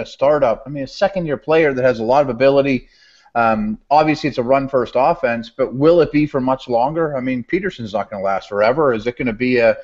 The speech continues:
a Seattle Seahawks situation where Lynch moves on, Peterson moves on, they give the reins to the,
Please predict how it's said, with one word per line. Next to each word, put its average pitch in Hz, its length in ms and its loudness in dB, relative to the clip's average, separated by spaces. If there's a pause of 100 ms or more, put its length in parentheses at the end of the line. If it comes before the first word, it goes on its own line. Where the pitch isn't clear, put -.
(420)
a 127 100 0
Seattle 139 380 0
Seahawks 151 480 0
situation 143 720 -2
where 113 180 0
Lynch 127 300 -4
moves 143 260 -2
on, 123 300 -2
Peterson 135 400 -2
moves 127 200 -2
on, 127 280 0
they 113 100 -4
give 120 200 -2
the 123 100 2
reins 123 460 0
to 120 120 -6
the, 120 260 0